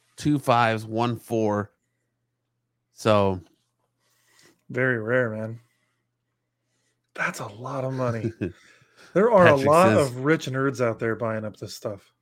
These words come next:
Speaker 1: <laughs> Patrick says, "Couldn't even get one million dollars. Pathetic." <laughs>
Speaker 2: <laughs>
Speaker 1: Yeah, but the, these color, these cards are really hard to find. It's hard to find them in such good quality,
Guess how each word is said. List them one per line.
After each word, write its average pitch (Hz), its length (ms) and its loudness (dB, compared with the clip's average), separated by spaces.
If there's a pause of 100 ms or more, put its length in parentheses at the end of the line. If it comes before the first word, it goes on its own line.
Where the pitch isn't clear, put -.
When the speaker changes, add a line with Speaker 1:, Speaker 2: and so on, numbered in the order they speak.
(220)
Speaker 1:
<laughs> 107 300 -4
Patrick 110 340 2
says, 104 200 -6
"Couldn't 120 260 -2
even 113 180 -2
get 110 160 -2
one 107 360 -4
million 107 340 -4
dollars. 95 460 -6
Pathetic." 92 640 -6 (400)
<laughs> - 0 -
Speaker 2:
<laughs> 190 960 6 (340)
Speaker 1:
Yeah, 95 260 0 (520)
but 95 280 -4 (220)
the, 120 340 -6
these 127 220 -8
color, 127 380 -2
these 131 180 -4
cards 139 240 0
are 101 100 -6
really 107 220 -4
hard 107 160 -2
to 90 80 -14
find. 127 580 0
It's 101 300 -12
hard 113 200 -2
to 107 60 -8
find 110 300 -2
them 107 160 -4
in 101 320 -12
such 104 280 -12
good 92 180 -12
quality, 107 600 -2